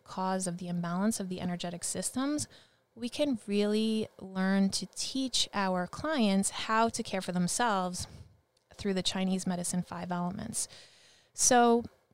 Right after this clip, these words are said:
part of my self-care is doing that, doing that Kundalini yoga every single day, and also taking the bath.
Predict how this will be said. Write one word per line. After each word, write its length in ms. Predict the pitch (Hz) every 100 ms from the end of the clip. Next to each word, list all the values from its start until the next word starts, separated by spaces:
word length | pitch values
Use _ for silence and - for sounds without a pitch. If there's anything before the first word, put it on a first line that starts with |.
| _ _ _ _ _ - -
part 160 | 269
of 60 | 269
my 120 | 240
self-care 540 | - 196 - 190 185 180
is 340 | 185 180 170
doing 380 | 165 233 226 190
that, 400 | 180 170 170 - - _ _ _ _ _ _ _ _ -
doing 380 | 254 294 269
that 400 | 220 208 190 -
Kundalini 560 | - 233 214 202 190 185
yoga 280 | 180 180 175
every 200 | 180 185
single 320 | - 185 175
day, 560 | 170 233 190 180 180 185 - - -
and 240 | 208 202
also 720 | 208 214 226 196 180 175 185 196 - - - _ _
taking 320 | - 165 165
the 80 | 185
bath. 560 | 240 254 240 233 -